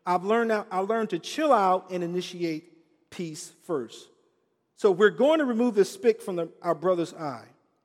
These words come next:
we have to be extremely gentle or we could cause further damage. This is why Paul says in Galatians chapter six, verse one,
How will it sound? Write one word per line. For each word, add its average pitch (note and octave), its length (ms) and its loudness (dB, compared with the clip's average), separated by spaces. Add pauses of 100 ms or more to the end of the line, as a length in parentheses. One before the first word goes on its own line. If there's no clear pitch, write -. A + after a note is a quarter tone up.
(600)
we F3 120 -2
have F3 180 -6
to D3+ 80 -10
be C3+ 280 -6 (280)
extremely G3 560 -12
gentle C3+ 680 -12 (380)
or C#3+ 100 -4
we E3 100 -2
could D3 200 -14
cause D3+ 580 -6
further B2+ 220 -8
damage. A#2 680 -18 (1800)
This - 160 -2
is G3 120 -6
why F#3 220 2
Paul F#3 340 4
says F3+ 380 0
in D#3+ 80 -4
Galatians E3 560 -4
chapter E3+ 340 -8
six, F#3+ 300 -4
verse E3 260 -6
one, D#3+ 240 -2